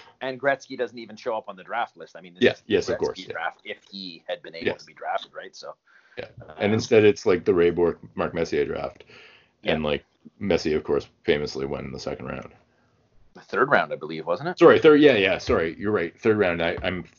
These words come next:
Speaker 2: I was, uh, I was doing math using, or arithmetic using, uh, the current size of the league and not the old size of the league. You're right. Third round.
Speaker 1: Yeah, yeah, yeah.
Speaker 2: Yeah. Um, but anyway, Anderson is not the best player. I mean, I, I, obviously Bork, Messier,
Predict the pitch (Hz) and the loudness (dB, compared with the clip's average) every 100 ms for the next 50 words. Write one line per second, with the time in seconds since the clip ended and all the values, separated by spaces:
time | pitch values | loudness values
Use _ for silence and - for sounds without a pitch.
0 | - _ 80 82 85 87 87 82 - 85 | -20 _ -2 0 -2 0 0 0 2 0
1 | 85 87 95 92 85 85 80 - 95 82 | 0 -2 -4 -2 0 2 0 -4 -4 -4
2 | 82 82 80 78 71 - 82 104 - 87 | -4 -4 -2 -2 -2 0 2 2 2 -4
3 | 82 85 82 80 80 78 76 73 69 80 | -4 -2 -4 -2 -4 -2 0 -2 -2 0
4 | 98 82 76 92 82 76 71 73 76 76 | 2 2 0 -4 -2 -4 -2 -4 -4 -6
5 | 71 69 73 - 69 67 - - 175 82 | -2 -2 -2 -4 -4 -4 -4 -4 2 2
6 | - - 78 69 62 - - - _ - | 2 0 0 0 -6 -8 -14 -16 _ -18
7 | - _ 65 55 - - _ _ _ _ | -18 _ -20 -20 -20 -20 _ _ _ _
8 | _ _ _ _ _ 98 95 127 151 107 | _ _ _ _ _ 2 4 6 6 6
9 | 98 107 110 113 90 82 113 95 90 98 | 6 4 4 2 2 0 2 4 4 2
10 | 82 - 80 73 76 - 80 80 78 80 | 0 0 0 2 0 -2 -2 -2 -2 -4
11 | 80 _ - 90 - 82 92 85 87 76 | -6 _ -8 -8 -2 2 2 2 -2 -2
12 | 90 80 - 80 - 82 76 78 | 0 0 0 -4 2 2 4 0